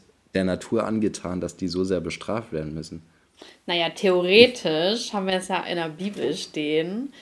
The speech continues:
Speaker 2: Da steht ja dann wegen Adam und Eva, ne? Steht ja, dass Frauen enorme Schmerzen haben sollen. Ist eigentlich auch verrückt.
Speaker 1: Ah, wegen, weil, weil die da,
Speaker 2: Wegen dem
Speaker 1: äh,
Speaker 2: Apfel.
Speaker 1: ja.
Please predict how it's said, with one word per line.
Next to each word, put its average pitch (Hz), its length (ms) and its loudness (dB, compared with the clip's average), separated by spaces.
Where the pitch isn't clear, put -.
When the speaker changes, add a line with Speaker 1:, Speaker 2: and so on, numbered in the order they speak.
Speaker 2:
Da 165 120 0
steht 196 220 -2
ja 190 120 2
dann 185 380 -2
wegen 180 200 -2
Adam 185 280 0
und 185 100 -2
Eva, 190 440 2
ne? 180 540 -4
Steht 202 200 -6
ja, 185 80 2
dass 160 220 -2
Frauen 175 260 -4
enorme 170 320 -4
Schmerzen 185 440 -6
haben 151 280 -8
sollen. 147 440 -8
Ist - 100 -14
eigentlich 170 200 -6
auch 180 120 -6
verrückt. 156 360 -12
Speaker 1:
Ah, 98 520 -4
wegen, 101 500 0
weil, 101 360 4
weil 95 180 4
die 92 160 -6
da, 90 380 4
Speaker 2:
Wegen 202 200 0
dem 196 160 -4
Speaker 1:
äh, - 20 -4
Speaker 2:
Apfel. 175 720 2
Speaker 1:
ja. 90 460 2